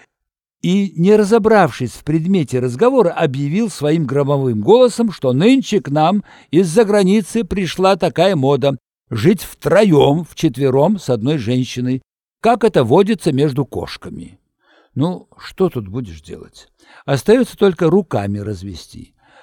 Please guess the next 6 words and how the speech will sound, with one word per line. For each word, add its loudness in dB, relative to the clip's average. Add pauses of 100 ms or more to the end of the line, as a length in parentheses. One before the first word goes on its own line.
(140)
Парал 4
немедленно 4
ухватился -2
за -2
это -2
высказывание -2